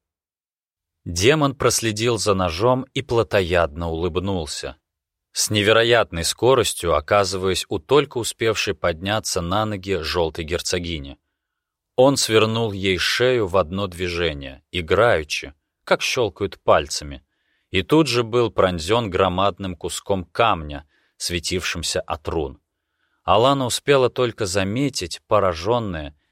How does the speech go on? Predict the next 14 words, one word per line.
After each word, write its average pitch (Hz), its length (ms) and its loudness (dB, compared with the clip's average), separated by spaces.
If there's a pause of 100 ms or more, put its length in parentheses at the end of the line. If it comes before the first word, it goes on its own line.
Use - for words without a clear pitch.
(140)
ненавидящее 123 880 0
лицо 117 440 -4
директора — 110 800 -2 (680)
и 117 60 4
осознать, 107 760 2
что - 360 2
упавшее 98 640 2
на 87 240 -2
Амена 85 420 -2
тело 110 400 2
со - 180 -6
смотрящим 87 800 -4
назад 85 380 -2
лицом 82 560 -8